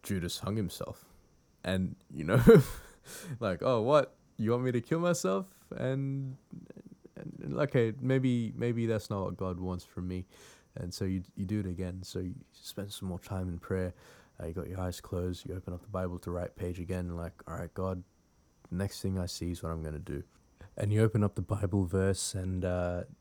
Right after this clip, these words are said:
you know, you, you do the same things again. So you, you, you're back at that page and, and you're thinking,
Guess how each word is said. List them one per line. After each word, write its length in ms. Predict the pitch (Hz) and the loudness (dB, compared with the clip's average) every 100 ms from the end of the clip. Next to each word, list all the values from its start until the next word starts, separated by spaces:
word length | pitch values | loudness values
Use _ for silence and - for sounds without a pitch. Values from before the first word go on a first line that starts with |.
| - _ | -20 _
you 80 | 104 | -2
know, 180 | 98 101 92 | 0 0 -2
you, 160 | 95 | -2
you 120 | 92 101 | 0 2
do 140 | 107 | 4
the 60 | 101 | 2
same 280 | - 98 | 2 0
things 260 | 92 110 104 | 2 2 2
again. 300 | 95 92 87 | 2 0 -2
So 140 | - | -2
you, 180 | 92 90 | -2 -2
you, 300 | - 95 92 | -4 -2 0
you're 180 | 95 104 | 0 0
back 280 | 107 107 - | 2 2 2
at 120 | 107 | -2
that 200 | 95 85 | -2 -8
page 340 | - 104 107 92 | -2 0 2 0
and, 180 | 90 - | -4 -4
and 100 | 92 | -6
you're 100 | 92 | -6
thinking, 460 | - 98 92 87 | -2 -2 -2 -6